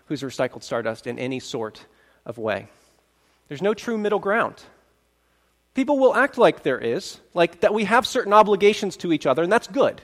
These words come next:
Like, anytime someone's inconsistent in the right direction, I, I want to commend that. But can we actually be consistent in our affirmation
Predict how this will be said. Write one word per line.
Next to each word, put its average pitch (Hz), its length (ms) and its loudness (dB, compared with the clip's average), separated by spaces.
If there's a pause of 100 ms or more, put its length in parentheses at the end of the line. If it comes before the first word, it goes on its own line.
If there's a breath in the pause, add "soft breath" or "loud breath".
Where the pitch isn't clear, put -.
(420 loud breath)
Like, 190 120 0
anytime 277 400 4
someone's 233 280 4
inconsistent 233 680 -2
in 196 140 0
the 160 80 -2
right 170 220 2
direction, 269 600 0 (100)
I, 190 160 2
I 185 60 2
want 254 200 0
to 156 60 -8
commend 202 320 0
that. 120 340 0 (1200 soft breath)
But 202 180 -2
can 247 320 2
we 247 140 -4
actually 196 520 -2
be 175 160 -4
consistent 151 920 -6 (220 soft breath)
in 165 100 -4
our 160 120 -4
affirmation 156 800 -2